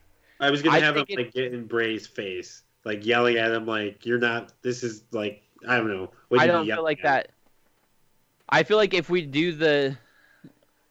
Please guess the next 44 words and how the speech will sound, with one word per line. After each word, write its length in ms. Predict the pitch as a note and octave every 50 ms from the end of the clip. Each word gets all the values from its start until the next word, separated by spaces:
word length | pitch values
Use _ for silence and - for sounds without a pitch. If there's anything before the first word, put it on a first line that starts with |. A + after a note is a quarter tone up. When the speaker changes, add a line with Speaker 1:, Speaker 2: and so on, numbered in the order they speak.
| _ _
Speaker 2:
lights 340 | A2 C#3+ C#3 C#3+ D3 D3+ -
go 160 | - E3 D#3
out, 320 | D3 C#3 C#3 C3+ C3 - -
Vince 300 | C#3+ D3 D#3+ E3 D3+ E3
is 60 | D#3
on 120 | E3+ D#3
the 80 | D3 C#3+
outside, 680 | C#3 C#3+ B2+ B2+ - D#3+ C3+ B2+ B2+ B2+ B2 A#2+ - - _ _ _ _ -
Fiend's 440 | - - D#3+ D#3 D#3 D#3 D3+ C3+ C3
on 120 | C3 B2+
the 120 | B2+ B2
inside, 580 | C3+ C#3+ C#3 - - B2 A2 G#2+ G#2 G#2 G#2+ - _ -
and 120 | B2 B2
the 60 | A#2
lights 240 | A2+ B2+ C#3 C3+ -
go 80 | - D3
out 80 | C3 A#2
and 80 | A#2
they 60 | A#2
come 220 | A2+ - C#3 C3 B2
back 240 | C3 B2+ B2 B2 C3+
on 160 | C3+ C3 A#2
and 80 | A2+
he's 140 | B2 B2 A2
not, 220 | A#2 B2 A2+ A#2 A#2+ -
neither 220 | B2 B2+ C3 C3
one 160 | A2+ A#2+ B2
of 80 | B2 A#2+
them 120 | A#2+ C3+ C3+
are 20 |
there, 200 | C3+ C3+ C3+ C3
it's 200 | G#2+ A2 G#2+ -
the 100 | - B2
bigger 360 | A2 G#2 A#2 A2 G#2 G#2+ G2 G2 G2 G2 _
deal. 340 | _ A#2 G#2+ G2 F2 D#2 - _ _ _
Then 180 | - A#2+ A2 F#2
I 100 | - A#2
don't 160 | B2+ C3+ B2+
think 280 | B2+ C3 A#2 A2+ - - _ _ _ _ _ _ _ _ _ _
Bray, 340 | - - A#2 G#2+ A#2+ B2 A2+ -
I 120 | A2 B2
don't 140 | D3+ E3+ E3
think 180 | E3+ D#3+ C3 -
Kill, 240 | - D#3 C#3+ A#2+